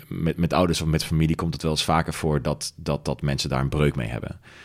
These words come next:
En eigenlijk is dat een juist heel goed iets als het gewoon, als je niet bij elkaar past of verwachtingen worden gesteld die gewoon niet passen bij wat jij wil bijvoorbeeld, ehm, is dat juist iets heel positiefs, omdat je daardoor kiest voor verbindingen die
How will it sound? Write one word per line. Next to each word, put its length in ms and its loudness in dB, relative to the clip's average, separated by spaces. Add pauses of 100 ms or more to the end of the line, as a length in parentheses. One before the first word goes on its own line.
(160)
En 160 -2
eigenlijk 300 0
is 100 -4
dat 180 -2
een 80 0
juist 260 0
heel 140 -2
goed 280 0
iets 260 -4
als 140 -2
het 100 -6
gewoon, 280 -2
als 200 -2
je 60 -2
niet 400 4
bij 140 2
elkaar 440 0
past 360 0
of 100 -12
verwachtingen 640 0
worden 340 -2 (340)
gesteld 480 0
die 120 -2
gewoon 240 2
niet 380 2 (280)
passen 340 0
bij 160 -2
wat 160 -6
jij 240 4
wil 140 2
bijvoorbeeld, 640 0 (440)
ehm, 280 -2
is 180 0
dat 140 -2
juist 220 0
iets 160 -4
heel 140 -2
positiefs, 460 -2
omdat 160 -6
je 80 -10
daardoor 280 -4
kiest 420 -2
voor 400 0 (380)
verbindingen 500 0
die 220 -4